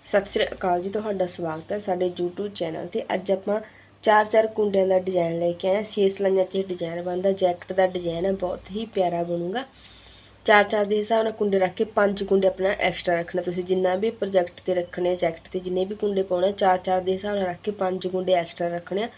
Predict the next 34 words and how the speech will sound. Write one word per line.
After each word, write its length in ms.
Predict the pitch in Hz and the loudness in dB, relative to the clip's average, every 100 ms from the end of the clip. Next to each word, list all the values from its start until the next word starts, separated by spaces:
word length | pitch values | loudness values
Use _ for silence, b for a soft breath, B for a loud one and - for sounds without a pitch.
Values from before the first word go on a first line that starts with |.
| B B B | B B B
ਛੇ 200 | - 226 | 6 8
ਸਲਾਈਆਂ 380 | 208 208 196 196 | 8 4 4 4
ਦਾ 60 | 202 | 2
ਇਹ 160 | 208 | 0
ਡਿਜ਼ਾਈਨ 300 | 190 175 165 | 2 0 2
ਹੈ, 60 | 185 | 0
ਇਹੀ 240 | 202 214 | 0 -2
ਛੇ 200 | 208 208 | -2 -2
ਸਲਾਈਆਂ 300 | 196 190 190 | 0 0 0
ਦੁਬਾਰਾ 240 | 190 185 180 | 0 0 0
ਦੁਬਾਰਾ 260 | 185 185 | 0 0
ਰਿਪੀਟ 360 | 185 - 175 165 | 0 -4 -8 -8
ਹੋਣਗੀਆਂ। 420 | 180 185 208 226 226 B B B B B B B - | -6 -4 -2 -4 -8 B B B B B B B -10
ਅ, 20 | |
ਸਿੱਧੀ 340 | 190 208 190 240 | -4 -4 -2 2
ਸਾਈਡ 280 | 247 214 | 4 4
ਤੋਂ 140 | 208 202 | 2 0
ਇਹ 120 | 202 | 2
ਡਿਜ਼ਾਈਨ 360 | 190 180 165 170 | 2 2 0 -2
ਬਣੂਗਾ। 440 | 175 190 214 226 B B - - - | -2 0 0 -4 B B -20 -16 0
ਇਹ 140 | 202 | 2
ਕੁੰਡਾ 220 | 202 226 208 | 2 2 2
ਆਪਾਂ 160 | 202 | 2
ਬਿਨਾਂ 240 | 190 180 165 | 2 2 2
ਬੁਣੇ 200 | 170 175 | 0 0
ਉਤਾਰਾਂਗੇ। 560 | 175 185 196 214 254 - - | 0 -2 -2 -2 -6 -10 -8
ਹੁਣ 100 | 202 | -2
ਆਪਾਂ 320 | 196 196 202 247 - - - _ _ _ - - | -2 -2 -8 -8 -18 -20 -20 _ _ _ -20 -4
ਤਿੰਨ 240 | - 208 202 | 2 2 2
ਕੁੰਡੇ 300 | 196 190 208 | 0 -2 -2
ਉਲਟੇ 380 | - 208 202 165 | -4 -6 -4 -4
ਬੁਣਾਂਗੇ, 420 | 165 165 170 - - | -4 -6 -8 -8 -10
ਇੱਕ, 520 | 185 - - 233 240 - - - - - - - | -12 -16 -4 -4 -4 -10 -20 -20 -20 -20 -20 -14
ਦੋ, 500 | 180 185 190 190 233 | 0 2 2 0 -2